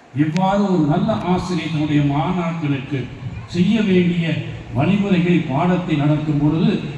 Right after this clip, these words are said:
என்னுடைய ஆசிரியர் நடத்துகின்ற பாடம் அருமையான பாடம் என்று சொல்லக்கூடிய ஒரு நம்பிக்கையை மனிதன் நடக்கும் பொழுது,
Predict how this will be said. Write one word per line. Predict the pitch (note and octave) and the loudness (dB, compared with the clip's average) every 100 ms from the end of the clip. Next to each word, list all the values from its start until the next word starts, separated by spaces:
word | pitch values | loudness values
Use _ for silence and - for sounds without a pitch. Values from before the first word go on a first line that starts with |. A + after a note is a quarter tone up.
| - | -2
என்னுடைய | C3+ C#3+ C3 | 0 2 0
ஆசிரியர் | A#2+ D3 G#3+ - A3 F#3+ F3+ D#3 | -2 -2 -2 -2 -2 0 2 2
நடத்துகின்ற | D3 D#3 - D3 D3+ C3+ C3 | 2 0 -2 0 0 0 -2
பாடம் | C#3 D#3+ F3 C#3 | -2 -2 -2 -2
அருமையான | B2+ F#3 G3+ G3 F#3+ F#3+ | 0 -2 -2 -2 -4 -4
பாடம் | F#3 D#3+ D3+ F3+ E3+ | -4 -4 -2 -2 -2
என்று | D#3+ D3+ B2+ - - | 0 0 -2 -6 -10
சொல்லக்கூடிய | E3 G3 G#3+ - E3+ D#3 D#3 | -6 -4 -4 -6 -4 0 0
ஒரு | C#3+ B2+ | 0 -2
நம்பிக்கையை | G#2+ C3+ - F3 F3 D#3 C3+ | -2 -2 -4 -6 -4 -2 0
மனிதன் | C3 A#2 B2+ B2+ | 0 0 -2 -4
நடக்கும் | A2+ A#2 A#2 A#2 | -4 -4 -6 -8
பொழுது, | G#2 G2+ G2 | -8 -8 -10